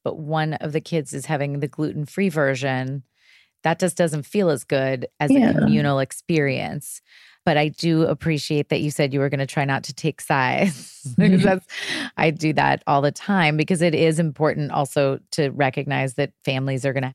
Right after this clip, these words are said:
Speaker 1: make different choices. But
Speaker 2: Of course.
Speaker 1: if, if somebody forced you to have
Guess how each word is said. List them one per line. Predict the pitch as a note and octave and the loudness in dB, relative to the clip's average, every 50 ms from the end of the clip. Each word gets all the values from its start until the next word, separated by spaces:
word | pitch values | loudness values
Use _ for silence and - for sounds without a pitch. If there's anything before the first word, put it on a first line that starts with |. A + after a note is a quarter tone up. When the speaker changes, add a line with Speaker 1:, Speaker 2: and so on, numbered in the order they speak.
| - D3+ | -4 -4
Speaker 1:
make | D3+ C3 - | -4 -2 0
different | - C3+ - - C#3 C3+ B2+ - - _ _ _ _ _ _ _ _ _ _ | -2 -2 -2 -2 -4 -4 -4 -6 -10 _ _ _ _ _ _ _ _ _ _
choices. | - - D#3+ C3+ B2+ - - C3+ C3+ C3+ C#3+ C#3 - | -2 0 2 2 2 0 0 0 0 2 0 -2 -6
But | - - - D3 C#3 | -4 0 2 2 2
Speaker 2:
Of | - | 2
course. | - - - - - - - | 2 2 2 2 0 -4 -8
Speaker 1:
if, | E3 - - | -8 -2 -2
if | F3+ D3 | -2 0
somebody | - - F3 E3+ D#3+ D#3 D#3 D3+ C#3+ - _ | 2 0 2 2 4 4 4 2 0 -2 _
forced | - E3+ D#3+ D#3 - - - | 0 2 2 2 0 0 0
you | D#3+ D3 | 2 2
to | C#3+ D3 | 4 2
have | C3+ C#3+ C#3+ C#3 C3+ C3+ C3 A#2+ A#2+ - | 4 4 4 4 4 2 2 -2 -6 -14